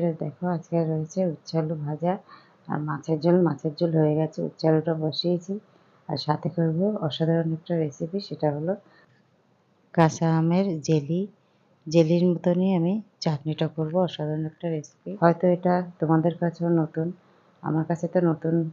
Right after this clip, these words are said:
আছে অবশ্যই, কারণ আমি আগে কখনো এভাবে করিনি। আমগুলো আমি ধুয়ে নিয়েছি, এবার আমি ঠিক দু মিনিট একটু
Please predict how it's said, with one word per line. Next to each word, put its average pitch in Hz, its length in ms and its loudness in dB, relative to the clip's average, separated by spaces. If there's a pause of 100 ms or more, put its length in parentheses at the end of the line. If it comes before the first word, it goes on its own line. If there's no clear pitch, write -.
(320)
আছে 160 220 -2 (720)
অবশ্যই, 156 560 0
কারণ 151 200 2 (120)
আমি 160 280 2
আগে 151 280 0
কখনো 151 320 -2
এভাবে 156 280 0 (100)
করিনি। 151 380 0 (1300)
আমগুলো 175 460 4
আমি 175 220 6 (100)
ধুয়ে 170 300 6 (800)
নিয়েছি, 165 440 2
এবার 165 280 6
আমি 170 140 4 (840)
ঠিক 185 260 2
দু 160 140 2
মিনিট 165 400 4
একটু 170 280 -4